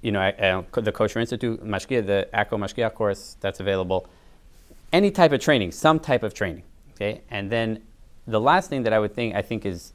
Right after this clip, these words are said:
is a good Eitzah Tova is,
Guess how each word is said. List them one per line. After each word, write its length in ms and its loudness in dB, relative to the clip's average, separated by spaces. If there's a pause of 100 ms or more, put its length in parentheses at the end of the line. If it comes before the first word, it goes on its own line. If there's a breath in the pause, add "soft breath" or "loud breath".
is 400 -6 (640)
a 80 -4
good 260 2
Eitzah 280 -4
Tova 500 0 (560)
is, 680 -4